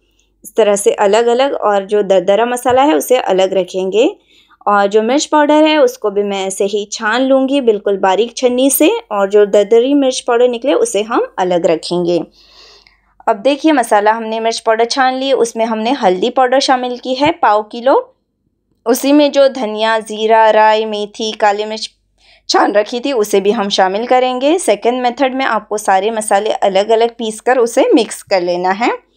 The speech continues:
तो अब इस मसाले को हम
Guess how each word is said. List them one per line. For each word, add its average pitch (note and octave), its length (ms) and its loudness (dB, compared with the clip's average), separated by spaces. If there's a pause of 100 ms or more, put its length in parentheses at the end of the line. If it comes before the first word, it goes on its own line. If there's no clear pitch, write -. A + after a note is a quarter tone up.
(1000)
तो A#3 60 2 (140)
अब B3 280 0
इस B3+ 180 -8
मसाले G3+ 400 0
को C4+ 160 -2
हम C#4 260 -4